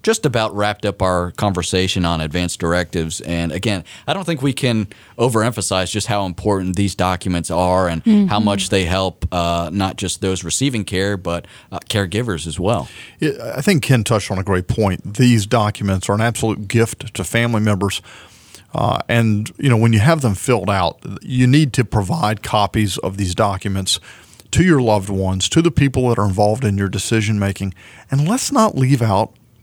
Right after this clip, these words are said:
Speaker 3: our physicians.
Speaker 1: Mm-hmm.
Speaker 3: We need to give these documents to the
Speaker 2: Sure.
Speaker 3: doctors and the care practitioners in our world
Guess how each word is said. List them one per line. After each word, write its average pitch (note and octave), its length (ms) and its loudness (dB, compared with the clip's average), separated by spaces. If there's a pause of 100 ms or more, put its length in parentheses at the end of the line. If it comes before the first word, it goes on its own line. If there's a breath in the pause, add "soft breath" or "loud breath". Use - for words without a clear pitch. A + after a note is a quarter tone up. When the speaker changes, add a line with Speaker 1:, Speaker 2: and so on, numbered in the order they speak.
(320)
Speaker 3:
our A#2 140 2
physicians. F#3 640 0 (140 loud breath)
Speaker 1:
Mm-hmm. F2+ 300 -4
Speaker 3:
We F3 160 6
need E3 240 4
to D3+ 60 0
give C3 220 2
these C3 180 4
documents A#2+ 720 0
to - 160 4
the D3+ 80 -2
Speaker 2:
Sure. B2 80 -2
Speaker 3:
doctors D3 580 2 (380 loud breath)
and C3+ 120 2
the A#2 60 2
care F3+ 240 2
practitioners A2+ 720 0
in B2 80 2
our A2 160 4
world B2 420 2